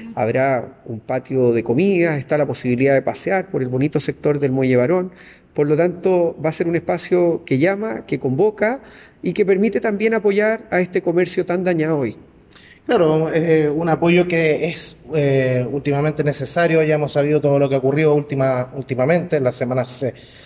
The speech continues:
Speaker 2: anteriores, eh, con, eh, todo lo que significa los saqueos, la destrucción que generaron, eh, algunos, eh, desadaptados, principalmente en las,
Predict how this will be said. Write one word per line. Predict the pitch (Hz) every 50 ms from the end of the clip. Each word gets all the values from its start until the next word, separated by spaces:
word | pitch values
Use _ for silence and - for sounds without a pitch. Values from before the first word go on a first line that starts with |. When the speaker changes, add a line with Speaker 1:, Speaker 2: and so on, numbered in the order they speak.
| - - -
Speaker 2:
anteriores, | - 123 131 147 139 - 139 139 156 175 185 180 170 165 151 - -
eh, | 160 143 135 135 135 131
con, | 131 139 135 135
eh, | 135 131 127 127 127 123 123 123
todo | - 151 151 143 139
lo | 131 127 127 127 123
que | 123 - 120 120 120 120
significa | 120 - 123 117 123 117 - 156 127 131
los | 123 113 -
saqueos, | - 120 110 113 151 170 180 175 165 156 139
la | 139 131
destrucción | 127 123 - - 127 120 - - 175 170 170 170
que | 170 156 143 135 - - - - - _
generaron, | - - 151 139 135 135 139 147 143 143 139 139
eh, | 135 131 131 127 123
algunos, | 123 113 123 127 127 135 151 147 143 139 139 - -
eh, | 143 127 123
desadaptados, | 113 123 120 - 135 123 123 123 - - 170 170 165 151
principalmente | - 156 143 120 143 143 143 147 147 151 151 - 151
en | 143
las, | 139 120 -